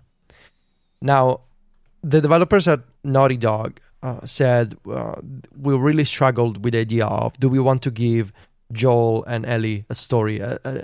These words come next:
another story? Do we want to create a sequel?" And they came up with a lot of ideas. They,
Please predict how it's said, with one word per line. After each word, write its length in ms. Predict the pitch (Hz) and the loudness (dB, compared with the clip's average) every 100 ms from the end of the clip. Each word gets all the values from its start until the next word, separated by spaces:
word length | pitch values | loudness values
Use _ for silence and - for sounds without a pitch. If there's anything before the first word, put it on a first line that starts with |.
| - 147 | -4 2
another 300 | 139 123 117 | 2 2 -2
story? 420 | - 123 123 123 | -4 -6 -6 -6
Do 100 | 120 | -4
we 80 | 123 | -2
want 240 | 131 127 | -2 -4
to 340 | 131 123 120 - _ - | -4 -4 -4 -8 _ -20
create 300 | - 131 120 | -2 0 2
a 60 | 104 | 0
sequel?" 540 | - 131 - 107 - _ _ - | -4 -4 -4 -10 -12 _ _ -2
And 220 | 123 113 | -2 0
they 360 | 127 127 117 107 - _ - | 2 2 0 -4 -12 _ -2
came 220 | 160 165 | 2 4
up 220 | 170 - | 2 2
with 140 | 160 151 | 2 4
a 40 | |
lot 140 | 131 | 4
of 80 | 123 | 4
ideas. 540 | 117 107 110 107 110 - - _ - | 0 -2 -2 -2 -4 -8 -18 _ -8
They, 680 | 117 127 120 117 113 113 | 0 2 2 0 -2 -4